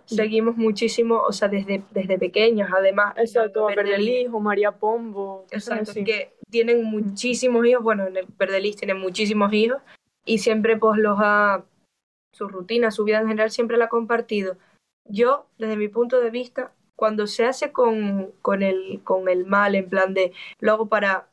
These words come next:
Speaker 2: ganar, ganar, ganar,
Speaker 1: Mm.
Speaker 2: ganar, tal, pero me parece muy bien.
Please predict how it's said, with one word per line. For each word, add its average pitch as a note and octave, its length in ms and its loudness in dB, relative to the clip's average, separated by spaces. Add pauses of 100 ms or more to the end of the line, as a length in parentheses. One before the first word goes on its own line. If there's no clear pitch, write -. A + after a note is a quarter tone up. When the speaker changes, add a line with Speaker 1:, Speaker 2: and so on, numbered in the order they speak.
(280)
Speaker 2:
ganar, G#3 720 0
ganar, G3+ 340 -4
ganar, G3 260 -4
Speaker 1:
Mm. G3 40 -10
Speaker 2:
ganar, G3+ 320 -4 (280)
tal, F#3+ 220 -4 (160)
pero G#3 180 -4
me G#3 120 -6
parece G#3+ 440 -2
muy G#3+ 280 0
bien. A3 340 0